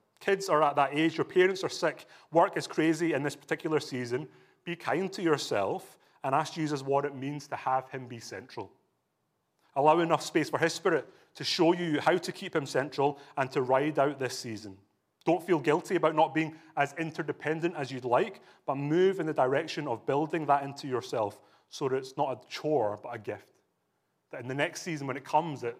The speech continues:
there will be that sense of inter-, interdependence, rather than just living on your own again, 'cause things are rosy and I'll just do it by myself again."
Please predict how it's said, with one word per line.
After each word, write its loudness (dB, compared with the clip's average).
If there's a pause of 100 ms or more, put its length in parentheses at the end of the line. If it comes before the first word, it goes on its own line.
there -4
will -2
be -4
that 0
sense -10
of -12
inter-, -12 (140)
interdependence, -14 (240)
rather -2
than -8
just -10
living -4
on -8
your -8
own -6
again, -8
'cause -18
things -10
are -6
rosy -6
and -8
I'll -8
just -20
do -8
it -10
by -12
myself -14
again." -16